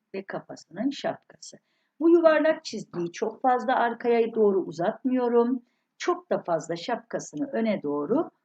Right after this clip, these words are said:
uzatmıyorum çocuklar. Evet, bakalım beş sayısı bizden ne yapmamızı isteyecek acaba? Merak ediyorum, sıra bizde. Aa, çok güzel bir çiçek var burada. Ne diyor bakın? "Çiçeklerin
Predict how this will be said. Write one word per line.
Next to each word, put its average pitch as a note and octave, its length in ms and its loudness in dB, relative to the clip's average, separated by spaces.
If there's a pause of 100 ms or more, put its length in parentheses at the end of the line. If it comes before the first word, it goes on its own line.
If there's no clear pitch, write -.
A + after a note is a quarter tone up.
(140)
uzatmıyorum D3+ 720 -2
çocuklar. - 520 -16 (480)
Evet, D#4+ 280 0 (280)
bakalım D#4+ 560 0 (240)
beş C4+ 320 0
sayısı C4+ 480 -2
bizden G#3+ 560 0 (240)
ne B3 120 4
yapmamızı G3+ 540 0
isteyecek E3 640 -8
acaba? C#3+ 540 -2 (340)
Merak F3+ 420 0
ediyorum, G#3 420 2
sıra E3+ 360 -2
bizde. B3 600 0 (380)
Aa, G3 680 2
çok D#4 360 -6
güzel G#3 440 0
bir G#3+ 100 -8
çiçek - 500 -6
var D#3+ 300 -4
burada. D#3 580 -4 (280)
Ne D4+ 160 2
diyor E3 260 2
bakın? C#3 300 -6 (300)
"Çiçeklerin A3+ 640 0